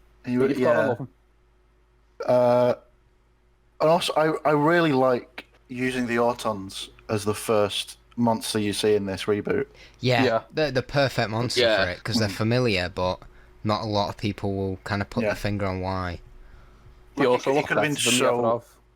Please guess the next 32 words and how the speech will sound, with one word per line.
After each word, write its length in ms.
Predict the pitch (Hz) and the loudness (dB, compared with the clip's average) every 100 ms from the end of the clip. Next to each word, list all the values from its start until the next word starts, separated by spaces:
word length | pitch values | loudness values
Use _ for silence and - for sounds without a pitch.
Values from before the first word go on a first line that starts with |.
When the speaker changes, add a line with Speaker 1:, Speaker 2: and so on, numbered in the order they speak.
| _ _ - _ | _ _ -20 _
Speaker 1:
Yeah, 260 | 113 98 85 | 0 2 0
it 120 | 131 123 | -6 0
could 100 | 165 | 0
have, 80 | 156 | 2
it 60 | |
would 80 | 147 | 2
have 60 | 151 | 2
been 100 | 143 | 0
so 400 | - 127 123 117 | 2 4 4 2
easy 260 | 117 104 | -2 -4
to, 180 | - 107 - - - | -4 -4 -6 -10 -2
like, 180 | 98 - _ - _ _ _ _ _ _ _ | -2 -2 _ -20 _ _ _ _ _ _ _
go, 160 | 107 101 | 0 2
"It's 140 | 131 | 2
Doctor 280 | 185 165 160 165 | -2 0 2 2
Who, 80 | |
we're 80 | 123 | 2
doing 200 | 147 170 | 0 2
Daleks, 580 | 202 196 165 117 - - | 2 4 4 0 -6 0
Speaker 3:
Yeah, 260 | 123 110 104 | 2 4 4
Speaker 1:
or 80 | |
we're 60 | 101 | 2
doing 120 | 98 | 2
Speaker 3:
or 20 | 101 | 2
Speaker 1:
Cybermen." 440 | 165 156 135 110 98 | 2 2 0 0 2
Speaker 3:
"Here's 240 | 110 - | -2 0
Tomb 240 | - 117 | 0 0
of 80 | 107 | 0
the 80 | 107 | -2
Cybermen," 760 | - 110 104 104 92 92 90 101 | -2 0 0 -2 -2 -6 -10 -12
or 60 | |
something, 540 | - 95 87 90 87 | -10 -8 -8 -8 -10